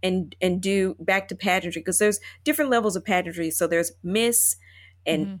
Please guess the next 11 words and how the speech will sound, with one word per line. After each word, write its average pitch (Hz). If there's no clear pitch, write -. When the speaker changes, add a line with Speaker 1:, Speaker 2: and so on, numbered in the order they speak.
Speaker 1:
Teen 214
and 175
then 170
Misses. 175
So 175
there's 180
a 180
whole 220
Speaker 2:
Yep. 254
Speaker 1:
Misses 208
sector. 202